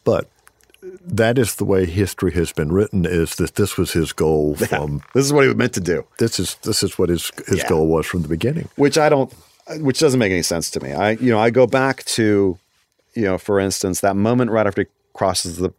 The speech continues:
Speaker 2: the Blanchetaque, and he's faced this question of which way to go around the forest. Well, he, he goes inland effectively, um, to get closer to Abbeville, to go around that way, which brings him closer to his enemy.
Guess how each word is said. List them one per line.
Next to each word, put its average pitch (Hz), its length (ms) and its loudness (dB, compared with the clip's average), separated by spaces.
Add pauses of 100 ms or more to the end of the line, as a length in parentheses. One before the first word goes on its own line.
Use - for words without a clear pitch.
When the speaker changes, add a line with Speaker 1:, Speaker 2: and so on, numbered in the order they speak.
(120)
Speaker 2:
the 92 80 -4
Blanchetaque, - 600 -4 (720)
and 98 140 0
he's 101 140 0
faced 113 240 2
this 117 120 0
question 98 340 0
of 87 60 0
which 107 240 0
way 98 140 2
to 95 60 -2
go 90 180 0
around 80 300 0
the 76 60 -8
forest. - 580 -8 (560)
Well, 104 140 0
he, 113 260 2
he 117 140 4
goes 127 680 4 (880)
inland 95 460 0 (100)
effectively, 78 720 -4 (400)
um, 87 280 -2
to - 100 -6
get 92 120 -2
closer 107 260 0
to 92 60 4
Abbeville, 87 340 2
to - 120 -8
go 87 220 2
around 82 300 0
that 78 240 -2
way, - 120 -10
which 82 320 -6 (100)
brings 113 220 2
him 113 100 -2
closer 110 200 0
to 107 60 -4
his 90 100 -2
enemy. 90 320 -2